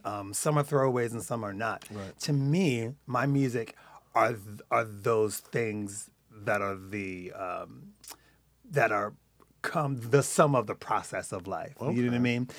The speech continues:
Speaker 1: It's the experiences. It's the, it's the looking back on the experiences. It's the other stuff. It's like, I don't really write about falling in love. I
Speaker 2: Mm-hmm.
Speaker 1: write about the moment you realize you have. Like, you know what I mean? It's like,
Speaker 2: Okay.
Speaker 1: it's like,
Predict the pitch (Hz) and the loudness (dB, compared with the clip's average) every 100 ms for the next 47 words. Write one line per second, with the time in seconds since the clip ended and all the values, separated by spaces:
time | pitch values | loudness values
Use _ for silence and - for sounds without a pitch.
0 | - - 147 165 127 - - - 135 110 | -12 -4 -2 0 -2 -2 -6 0 2 2
1 | 90 - 87 85 123 - 131 117 - - | -4 -6 -8 -4 -2 -2 0 0 -2 -4
2 | - 120 - - 131 147 147 123 117 113 | 0 0 -2 -8 0 2 2 2 4 2
3 | - 101 98 92 92 - 95 87 82 92 | 0 -4 -6 -8 -10 -10 -8 -8 -8 -8
4 | 87 110 - 113 - 127 110 95 104 104 | -6 -6 -4 -4 0 -2 -2 -4 -6 -4
5 | 139 139 117 - - - 160 185 190 143 | 0 2 0 -6 -14 2 8 10 8 6
6 | 135 123 107 104 104 101 98 95 - - | 4 4 4 2 0 2 0 0 -8 -6
7 | - 117 123 131 127 113 120 131 - - | 6 8 8 6 4 6 4 2 -4 -14
8 | 120 120 117 110 113 110 104 104 107 107 | 0 4 6 8 6 6 2 2 0 2
9 | 110 110 110 107 107 110 95 87 90 87 | 4 2 0 0 2 2 2 -2 -4 -6
10 | 85 78 - - - - - 160 160 170 | -4 -4 -6 -14 -20 -6 6 8 10 10
11 | 160 165 147 - 165 120 110 185 156 139 | 10 10 8 8 4 6 6 8 8 8